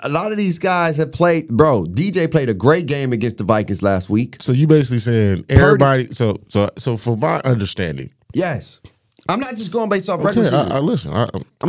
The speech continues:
Speaker 1: I'm,
Speaker 2: hey.
Speaker 1: at, I'm adding the regular season,
Speaker 2: So
Speaker 1: but he's
Speaker 2: you,
Speaker 1: coming off an injury.
Speaker 2: So you're saying the seven quarterbacks in front of him have a playoff win and he doesn't.
Speaker 1: That's, that's, that's a fact.
Speaker 2: Hmm.
Speaker 1: Do, do they not?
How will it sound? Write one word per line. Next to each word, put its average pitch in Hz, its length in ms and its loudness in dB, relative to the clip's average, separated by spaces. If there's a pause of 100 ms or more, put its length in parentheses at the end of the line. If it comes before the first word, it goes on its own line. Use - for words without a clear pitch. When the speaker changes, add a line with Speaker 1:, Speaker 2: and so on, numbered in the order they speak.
(140)
Speaker 1:
I'm, 131 120 2
Speaker 2:
hey. 175 80 -2
Speaker 1:
at, 170 140 -6
I'm 165 140 -2
adding 254 220 -4
the 202 80 -2
regular 120 340 2
season, 135 220 -4
Speaker 2:
So 120 300 -2
Speaker 1:
but 135 120 2
he's 98 120 0
Speaker 2:
you, 113 40 -4
Speaker 1:
coming 151 200 0
off 143 140 0
an 131 60 -2
injury. 110 380 0
Speaker 2:
So - 180 -4
you're 110 240 2
saying 80 580 -4 (1900)
the 92 100 -4
seven 135 420 -4
quarterbacks 113 480 2
in 98 80 0
front 101 260 -2
of 87 80 0
him 78 240 0
have 80 340 -2
a 82 140 -2
playoff 98 540 0
win 87 200 -2
and 73 100 -8
he 82 140 -6
doesn't. - 520 -10 (480)
Speaker 1:
That's, 92 240 -6
that's, 101 300 -2
that's 107 360 -4
a 123 60 -4
fact. 160 500 -6 (840)
Speaker 2:
Hmm. 80 180 -2 (640)
Speaker 1:
Do, 135 140 4
do 131 200 -2
they 135 120 -6
not? 131 440 -6